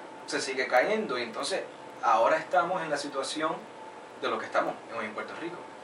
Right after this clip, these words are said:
Entonces, para mí, en mi opinión,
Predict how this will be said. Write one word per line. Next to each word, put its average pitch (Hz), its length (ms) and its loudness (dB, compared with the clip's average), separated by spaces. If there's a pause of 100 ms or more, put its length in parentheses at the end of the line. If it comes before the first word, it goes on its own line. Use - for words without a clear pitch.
(680)
Entonces, 156 380 -2 (140)
para 143 220 8
mí, 202 200 2
en 190 120 4
mi 180 80 2
opinión, 165 540 0